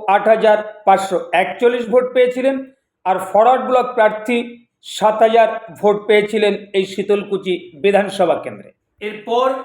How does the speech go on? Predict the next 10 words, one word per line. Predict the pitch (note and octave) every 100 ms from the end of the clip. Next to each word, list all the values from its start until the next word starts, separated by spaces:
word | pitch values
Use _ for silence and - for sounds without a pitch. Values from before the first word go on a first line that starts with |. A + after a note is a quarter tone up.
| A3
আমরা | A3 G#3+ G#3
দেখে | G3+ B3
নেব | B3 C4 C4 - - - G#3
দু | F#3+
হাজার | B3 B3+ B3+ B3+ - - _ G#3+
একুশ | G#3+ D4+ -
সালের | C#4+ C4+ B3
বিধানসভা | A#3 A3+ - - A#3+ A3
নির্বাচনে | G#3+ G#3 A#3 A#3 B3 B3+ C4 -
এই | -